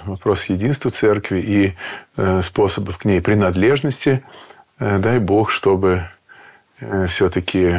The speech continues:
вот эти пути и дорожки или тропинки воссоединения нашел бы всякий и язычник, для которого все просто и ясно. "Уверуй, исповедуй Господа и, э, кайся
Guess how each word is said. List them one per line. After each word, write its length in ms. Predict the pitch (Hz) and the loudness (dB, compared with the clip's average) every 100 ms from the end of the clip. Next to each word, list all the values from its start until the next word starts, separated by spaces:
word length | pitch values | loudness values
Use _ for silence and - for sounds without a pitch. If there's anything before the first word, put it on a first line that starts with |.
| 90 82 - | -2 -8 -10
вот 240 | 104 95 101 | -8 -2 -2
эти 460 | 85 - 175 107 | -2 0 0 -2
пути 400 | - 113 101 104 | -2 0 2 2
и 20 | |
дорожки 520 | 98 98 107 147 - 101 | 2 4 4 2 2 0
или 100 | 92 | 0
тропинки 720 | 101 98 107 123 131 127 120 - - - - _ _ | 0 0 0 0 2 0 0 -2 -18 -20 -20 _ _
воссоединения 840 | 110 98 - 104 101 107 113 123 104 | -2 -2 2 2 2 4 4 4 2
нашел 440 | 95 87 - 110 | 2 0 0 2
бы 240 | 107 101 92 - - - | 2 0 -2 -10 -18 -18
всякий 580 | - - 113 92 87 98 | -12 -2 0 2 0 -2
и 120 | 107 | 0
язычник, 720 | 104 101 98 139 170 - 165 131 | 0 2 2 2 2 2 0 2
для 120 | 120 | 0
которого 540 | 117 107 117 113 104 98 | 0 0 2 4 2 0
все 220 | - 101 | -2 0
просто 420 | 110 104 - 101 | 2 2 0 0
и 100 | 98 | 2
ясно. 500 | 95 92 - 92 87 - - - - | 2 0 -2 -6 -6 -12 -16 -16 -2
"Уверуй, 640 | 98 95 113 160 160 147 - - _ _ _ _ | 2 2 4 4 4 0 -4 -16 _ _ _ _
исповедуй 720 | - - - 90 104 151 143 | -10 -4 0 2 4 4 4
Господа 580 | 120 113 107 - 107 107 | 4 2 2 -2 -2 0
и, 380 | 107 104 120 143 - - - - _ - | 0 0 0 0 -4 -20 -20 -20 _ -6
э, 180 | 101 95 | -4 -2
кайся 460 | 113 113 - 87 | 0 0 0 -6